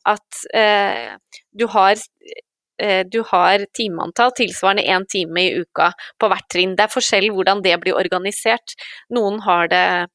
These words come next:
organisert som, som et kortere tidsperiode med mer intensivt. Men hvis du da har det som fast undervisning, så er det en time i uka,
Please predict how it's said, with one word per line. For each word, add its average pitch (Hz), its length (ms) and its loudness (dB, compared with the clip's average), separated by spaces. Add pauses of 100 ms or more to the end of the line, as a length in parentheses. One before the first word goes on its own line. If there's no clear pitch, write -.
(760)
organisert 190 800 -2
som, 185 320 -4 (320)
som 190 340 -2
et 202 160 0
kortere 185 320 -2
tidsperiode 185 800 0
med 185 320 2
mer 175 240 0
intensivt. - 800 -6
Men 208 120 -4
hvis 208 140 -6
du 226 120 0
da 190 200 4
har 175 240 2
det 208 160 4
som 202 220 -4
fast - 320 -6
undervisning, 190 500 -4 (300)
så 226 100 4
er 202 60 4
det 196 100 4
en 160 160 0
time 165 240 -4
i 165 140 -4
uka, 120 260 0